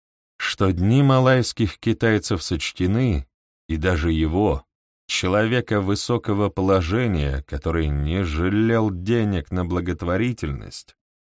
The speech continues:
а детям своих рабочих помогал будто своим, хотят обезглавить и выбросить в сточную канаву. И вот теперь Майи.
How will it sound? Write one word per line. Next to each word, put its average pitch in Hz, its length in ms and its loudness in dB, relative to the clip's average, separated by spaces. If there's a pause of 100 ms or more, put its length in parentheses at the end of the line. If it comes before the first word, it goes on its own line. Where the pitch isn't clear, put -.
а 101 160 4
детям 123 420 2
своих 107 400 0
рабочих 110 640 0
помогал 113 520 2
будто 104 400 -4
своим, 98 680 -2 (880)
хотят 95 420 0
обезглавить 80 1080 0 (180)
и 85 140 0
выбросить 98 760 0
в - 60 -12
сточную 87 840 -2
канаву. 69 640 -4 (1300)
И 87 160 4
вот 160 240 2
теперь 151 380 2
Майи. 80 640 0